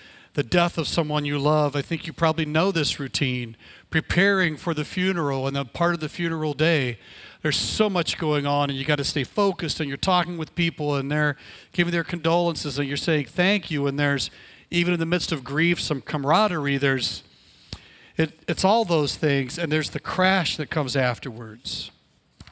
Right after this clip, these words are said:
That's the Silent Saturday. And it's hard enough when it involves just earthly things, but what about when our relationship with God feels like this?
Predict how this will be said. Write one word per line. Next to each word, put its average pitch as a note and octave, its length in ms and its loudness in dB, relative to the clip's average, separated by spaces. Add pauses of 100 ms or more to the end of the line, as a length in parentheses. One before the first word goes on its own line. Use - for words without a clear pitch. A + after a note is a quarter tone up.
(280)
That's - 200 -6
the D#3+ 100 -8
Silent B2+ 400 0
Saturday. C#3 600 -4 (2250)
And E3 80 -2
it's - 120 -2
hard A#3+ 280 2
enough D3+ 340 2
when D3+ 140 -2
it D3 100 -4
involves C#3 480 0
just - 300 -4
earthly F#3+ 320 -4
things, A#2 720 -6 (560)
but - 80 -4
what A3+ 140 2
about D#3 420 2
when D#3+ 140 -2
our D3+ 120 0
relationship D3+ 760 0
with B2+ 160 -8
God B2+ 340 0
feels B2+ 340 -10
like A#2 220 -10
this? - 500 -10